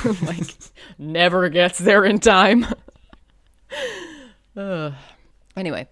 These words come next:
question number two from Joe says, um, "This episode first aired only six months after the Snowden leaks. Huh. Putting aside any discrepancy with,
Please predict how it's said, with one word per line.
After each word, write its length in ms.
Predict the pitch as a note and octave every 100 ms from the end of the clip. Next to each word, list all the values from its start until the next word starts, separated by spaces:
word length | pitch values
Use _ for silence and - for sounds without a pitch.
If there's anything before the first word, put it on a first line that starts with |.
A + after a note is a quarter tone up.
| _
question 720 | - G#4 - - - D#4+ D#4
number 200 | C#4 A3+
two 320 | F#3+ B3+ D#4+
from 240 | F4+ F#3 D3+
Joe 380 | D#3 C3 G3+ - _ _ _
says, 600 | - D3+ C#3 C3+ C3+ - -
um, 220 | C3 A#2+
"This 220 | F3+ C4+
episode 540 | - G#3 G3 D3+ C#3+ D3
first 340 | - G#3 - D3
aired 320 | C3+ C3 A#2+
only 260 | D#3 D#3 D#3
six 420 | - C#4+ E4+ -
months 480 | A3 E4+ - - -
after 260 | F3 F#3 F#3
the 100 | F3
Snowden 480 | F3 G3 A#3 C#3
leaks. 480 | - - - - - _ _ _ A#4+
Huh. 140 | - _ _ _ -
Putting 240 | D4 F#4+
aside 300 | E4+ G#3+ G#3
any 220 | F#3+ A#3+
discrepancy 840 | C4 - E3 E3 D#3+ - D3 C#3+ -
with, 480 | C#3+ D3+ D3+ -